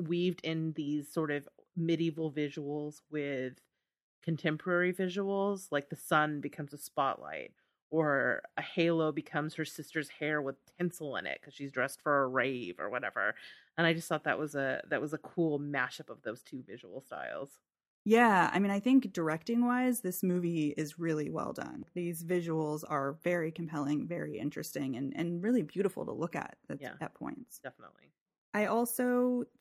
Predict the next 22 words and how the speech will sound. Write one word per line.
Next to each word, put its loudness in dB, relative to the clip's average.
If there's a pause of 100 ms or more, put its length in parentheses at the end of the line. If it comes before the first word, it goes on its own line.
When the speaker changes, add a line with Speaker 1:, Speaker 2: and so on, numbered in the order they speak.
Speaker 2:
think 0
that -2 (380)
the 2
final 2
scene, 0
<laughs> -4
like 2
we 2
were 10
saying, 6
Speaker 1:
Oof. -10
Speaker 2:
is -2 (100)
pretty 6
great. 0
Speaker 1:
Yeah. 0 (560)
Yeah. 0
Speaker 2:
I 6
mean, 2
<laughs> 2
it's 4
a 6
doozy, 0